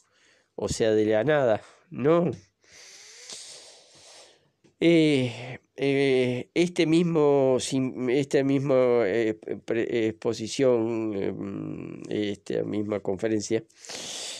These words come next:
eh, sigue con Benjamín Tom. Y él va a plantear por qué considera que no hay que hacer, eh, necesariamente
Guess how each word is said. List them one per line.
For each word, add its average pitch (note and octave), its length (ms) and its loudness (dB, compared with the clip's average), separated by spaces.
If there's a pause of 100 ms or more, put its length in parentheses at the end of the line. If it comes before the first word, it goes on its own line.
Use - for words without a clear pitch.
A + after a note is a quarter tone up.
(260)
eh, C#3+ 200 0
sigue E3+ 440 2
con C3 380 0
Benjamín B2 480 0
Tom. A2+ 180 2 (840)
Y C#3+ 120 2
él C#3 160 4
va C#3+ 60 4
a C#3+ 80 0
plantear C3+ 500 0
por B2+ 220 -2
qué D3+ 380 0 (500)
considera C#3+ 500 2
que C3+ 140 -2
no C3 180 2
hay A#2+ 580 -2
que C3+ 100 0
hacer, B2+ 440 2
eh, A2 560 0
necesariamente A#2+ 1200 0